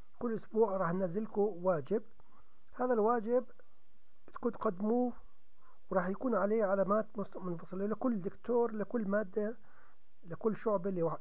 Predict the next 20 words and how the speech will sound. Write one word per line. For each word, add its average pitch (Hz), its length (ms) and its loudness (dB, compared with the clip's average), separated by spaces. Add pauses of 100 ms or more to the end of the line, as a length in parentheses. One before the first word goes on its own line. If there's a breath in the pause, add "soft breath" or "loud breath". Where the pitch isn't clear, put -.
لوحدها. - 600 -2 (640)
يكتب 202 460 0
اسم 202 180 -4
الشعبة 208 520 -2 (460 loud breath)
ويكتب 180 400 0
اسم 185 180 -4
الدكتور 196 640 0
اللي 175 140 -4
بدرسك. 170 560 -2 (800 soft breath)
من 170 140 0
اعتبارا 202 460 4
من 190 180 0
تسعتاش 180 420 -2
أربعة، 175 220 0
يعني 180 200 2
راح 180 140 2
يصير 208 200 -2
الواجبات 175 540 2
عليها 170 480 -2
أكثر 185 320 0